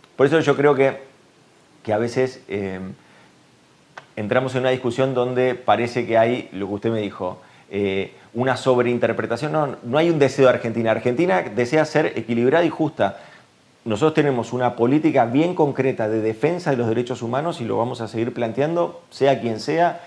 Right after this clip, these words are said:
en cualquier lugar del mundo. Y queremos eso discutirlo en la violación de derechos humanos que se está haciendo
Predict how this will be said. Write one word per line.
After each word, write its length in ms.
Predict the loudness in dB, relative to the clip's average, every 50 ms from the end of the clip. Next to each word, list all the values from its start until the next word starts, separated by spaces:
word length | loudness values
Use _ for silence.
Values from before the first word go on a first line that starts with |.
| -20 -12
en 140 | -10 -10 -2
cualquier 320 | -2 -2 -2 0 -2 -2
lugar 260 | 0 2 2 2 2 0
del 100 | -2 -2
mundo. 240 | -2 -2 0 -2
Y 60 | -4 -2
queremos 360 | -2 -2 0 0 0 0 -2
eso 220 | -2 -2 0 0
discutirlo 640 | 0 0 0 -2 -4 -2 0 0 0 0 -2 -4 -4 -6 -18 -20 -20 -20 -10 -6
en 100 | 0 0
la 80 | 2
violación 440 | 2 4 4 2 2 4 4 2 4
de 80 | 4 2
derechos 280 | 2 2 0 -2 -6
humanos 280 | -4 -4 -2 -2 -2 -2
que 80 | -4 -6
se 100 | -6 -6
está 140 | -4 -4
haciendo 520 | -4 -2 -2 -4 -2 0 -2 -2 -2 -4